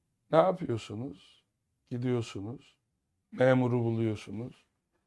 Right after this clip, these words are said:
"Efendim, ben bu dilekçeyi nasıl yazarım?" diyorsunuz.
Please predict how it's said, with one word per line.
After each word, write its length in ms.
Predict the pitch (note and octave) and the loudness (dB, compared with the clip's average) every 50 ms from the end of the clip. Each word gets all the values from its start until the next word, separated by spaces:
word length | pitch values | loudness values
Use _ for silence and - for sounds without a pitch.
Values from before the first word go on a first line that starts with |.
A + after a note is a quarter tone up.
| _ _ _ _ _ | _ _ _ _ _
"Efendim, 460 | - C3+ A#2+ C#3 D3+ D3+ D#3 C#3+ C3 B2 | -4 -2 0 2 2 2 2 2 2 4
ben 220 | C3+ C#3+ C#3+ C3+ | 2 2 2 2
bu 140 | C3 B2+ A#2+ | 0 0 0
dilekçeyi 580 | B2 B2 B2 B2+ B2 A#2 - C3+ B2+ B2+ A#2+ | 0 2 2 2 2 0 -2 -2 0 0 2
nasıl 360 | A#2+ C3 C#3 C3+ - D#3+ C#3 B2+ | 2 2 0 0 -2 -2 -2 2
yazarım?" 640 | A#2+ A#2 A#2 A2+ G#2+ A#2+ A#2 A2+ A#2+ A#2+ A#2 G#2+ | 4 4 4 4 4 4 2 4 2 0 0 -2
diyorsunuz. 680 | G#2 G#2 G2+ F#2 - - - G2+ G#2 B2 D3 - _ | -2 -6 -8 -8 -10 -12 -12 -12 -12 -12 -14 -16 _